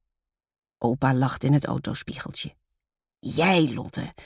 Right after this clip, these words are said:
zodat je straks een heel schoon meisje bent, met blinkend schone oren." "Een carwash is gewoon een wasmachine voor de auto,"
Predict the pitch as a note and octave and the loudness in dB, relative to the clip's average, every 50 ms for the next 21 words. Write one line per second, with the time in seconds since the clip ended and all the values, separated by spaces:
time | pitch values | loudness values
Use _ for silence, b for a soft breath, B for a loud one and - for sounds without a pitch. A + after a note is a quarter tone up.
0 | B B B B B B - - D3 E3 D#3+ F3+ D#3+ - - F3 - - - D#3+ | B B B B B B 0 2 4 6 6 6 6 6 6 6 6 6 4 4
1 | E3 - - - D#3 D3+ D#3+ E3+ C#3 C#3 G3 A#3 B3+ C4 B3+ G3 - - - - | 4 4 4 6 6 6 4 4 2 4 6 8 8 8 8 6 4 2 0 4
2 | - E3 F#3+ F#3 F3 D#3+ C3+ C#3+ D3+ D#3 D#2 - - - - - - - G#2 - | 6 8 8 10 10 8 8 6 2 0 0 -2 -2 -2 -2 -2 -4 -8 -10 -10
3 | - - - _ _ _ - - D3+ D3 - - - - - G#3 A#3+ C4+ D#4 D4+ | -12 -14 -16 _ _ _ -6 -4 -4 -4 -4 -6 -6 0 4 6 10 12 12 12
4 | C#4+ C4+ - B3 A#3+ - - - D3 E3+ G#3 G#3+ G3+ F#3+ F3+ E3+ E3 D3 B2+ G#2+ | 12 12 10 8 6 6 4 4 4 6 8 8 8 8 6 4 0 -2 -4 -6
5 | - - - - _ _ _ _ _ _ _ _ _ _ _ _ _ _ _ _ | -8 -12 -16 -20 _ _ _ _ _ _ _ _ _ _ _ _ _ _ _ _
6 | _ _ - E3 C#3 - - F#3 G3 A3 G#3+ F3+ D3+ D3+ - - - - F3 - | _ _ 4 4 4 6 6 8 8 8 8 6 4 4 2 0 0 0 0 2
7 | - - F#3 G3 G3+ G3 F#3+ D#3+ D3 G3+ A#3 - - G#3 D3+ - - - D3 C3 | 4 6 6 8 8 8 8 8 6 6 6 6 6 4 4 4 4 2 2 2
8 | C3 - G3 G3 G#3 - A#3 A#3 A#3+ - C#3+ B2 - | 2 0 0 2 4 6 8 6 6 6 0 -4 -6